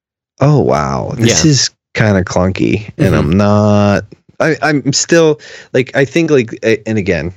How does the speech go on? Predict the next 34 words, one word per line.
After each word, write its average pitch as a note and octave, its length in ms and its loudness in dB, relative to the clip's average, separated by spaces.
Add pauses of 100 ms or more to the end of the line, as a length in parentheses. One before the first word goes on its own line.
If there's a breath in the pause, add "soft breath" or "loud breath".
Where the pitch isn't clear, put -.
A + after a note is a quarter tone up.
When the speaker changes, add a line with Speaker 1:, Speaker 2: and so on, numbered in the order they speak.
(140)
Speaker 1:
sort G#2 220 0
of, F#2+ 80 0
like, F2+ 200 0
just, - 320 -4
like, G2+ 180 0
the A2+ 100 2
writing G#2 540 2
in F2+ 160 -2
it F#2+ 200 0
is F#2+ 160 0
strong F#2 440 0
enough F#2 360 0
that - 140 -2
it D2 120 0
sort F2+ 240 2
of - 180 -4
carries C#2+ 460 0
the - 100 0
game A#1 380 -4
for A1 280 -4
Speaker 2:
Yeah. - 160 -2
Speaker 1:
me. - 140 -8 (720)
Speaker 2:
Yeah. - 220 -6 (380)
Speaker 1:
I - 140 -2 (220)
mean, E3 200 4
the D#3+ 80 4
game's D#3+ 360 2
fine, - 340 -4 (340)
so. - 380 -6
Speaker 2:
Yeah, G3+ 320 0
and, F3 220 0
like, E3 360 -2
you F3+ 140 -4
think F#3 320 -2